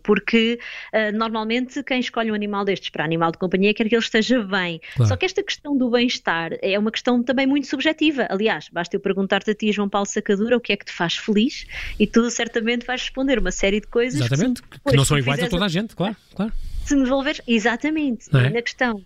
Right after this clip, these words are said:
Speaker 1: eh, da, do, dos animais, existem muitos biólogos, e esta é uma área de doutoramento, portanto é uma área estudada e que exige conhecimento académico, ehm, para, eh, percebermos exatamente o que é bem-estar animal e como é que se avalia.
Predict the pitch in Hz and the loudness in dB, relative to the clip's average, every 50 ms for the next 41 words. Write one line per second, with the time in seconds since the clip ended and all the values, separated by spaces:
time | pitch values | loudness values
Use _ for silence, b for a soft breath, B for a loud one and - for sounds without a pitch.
0 | _ _ 170 170 165 165 165 160 170 175 185 170 170 175 170 185 190 180 175 170 | _ _ -6 -4 -4 -2 -4 -2 0 0 0 0 -2 -4 -2 0 0 0 0 0
1 | 165 165 196 190 214 202 185 175 170 156 156 165 214 220 - - 202 185 214 - | 0 0 2 2 4 2 2 0 0 -2 -2 -2 -4 -4 -2 -2 0 0 0 2
2 | - 208 202 214 226 247 302 330 349 - - 226 196 208 180 175 165 160 165 165 | 2 2 4 4 2 2 2 0 -2 -2 -2 -2 0 0 0 0 0 -2 -4 -6
3 | - 247 214 226 220 226 226 - 247 220 214 220 214 208 208 208 202 208 202 202 | -6 -6 -4 -2 -2 -2 -2 -2 -2 -2 0 0 -2 -2 -2 -2 -2 -2 -2 -2
4 | 208 196 165 196 185 180 - - 170 170 165 160 165 190 240 240 - - - - | -2 0 0 0 0 0 -4 -6 -6 -6 -4 -4 -4 -4 -4 -6 -8 -18 -18 -6
5 | - 185 175 175 - 202 196 202 202 202 196 196 190 185 175 165 B B B B | -2 -2 -2 0 0 0 2 2 0 0 0 0 0 -2 -2 -4 B B B B
6 | - - - - _ - 277 233 170 160 185 175 156 156 156 151 160 196 190 233 | -6 -6 -6 -2 _ 2 2 2 2 0 -2 0 0 -2 -4 -2 0 0 2 2
7 | 233 - - 233 220 208 185 220 277 320 - - - 233 214 - - 196 185 175 | 0 2 2 2 2 2 2 2 0 0 0 -2 -4 -4 -6 -4 -6 -4 -4 -4
8 | 165 - 170 - 165 156 170 170 175 196 233 - B B B B B B B - | -4 -6 -4 -4 0 0 0 0 2 0 -2 -2 B B B B B B B 2
9 | 208 202 202 202 208 208 214 214 - - - - 240 233 240 247 269 294 294 285 | 2 4 2 2 0 0 0 0 -2 -6 -2 -2 0 0 0 -2 -2 -4 -6 -6
10 | - - 240 233 220 214 208 - - - - - 190 214 214 214 226 240 262 294 | -4 -2 -2 -2 -2 -4 -8 -12 -16 -14 -10 -4 0 0 2 2 2 0 -2 -2
11 | - - - 226 208 220 214 - - 202 214 240 - - - 220 214 208 220 208 | -6 -4 -2 0 2 2 0 0 0 0 0 0 -2 0 0 0 2 2 0 0
12 | - - 202 196 190 190 180 170 175 180 240 285 262 247 - 233 208 214 233 233 | 0 0 0 2 2 0 0 0 0 0 0 0 0 2 2 2 2 2 0 -2
13 | - - - 226 208 180 185 180 160 165 160 156 156 | -4 -4 0 0 0 2 2 0 -2 -2 -4 -6 -8